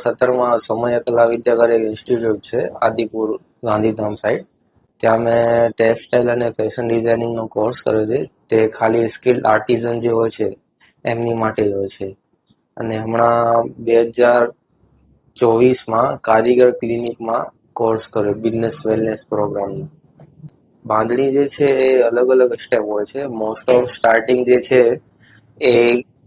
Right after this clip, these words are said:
કુદરતી જે ટેક્સચર છે, પથ્થર ડી-, અલગ અલગ ઝાડ છે એમાંથી પ્રેરણા લઈ અને ડિઝાઇન બનાવવામાં આવે.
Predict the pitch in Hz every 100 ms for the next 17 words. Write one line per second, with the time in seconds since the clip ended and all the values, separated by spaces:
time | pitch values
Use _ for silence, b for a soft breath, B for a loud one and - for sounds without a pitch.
0 | _ - 123 123 127 127 131 127 131 131
1 | 127 - _ _ _ - 127 113 - 131
2 | 127 123 123 123 120 - 120 - 135 127
3 | 123 - - 131 127 127 127 120 123 _
4 | _ 131 120 113 120 120 123 120 120 120
5 | 120 - 120 117 123 120 123 - - 120
6 | 117 117 127 127 117 110 107 107 107 113
7 | 127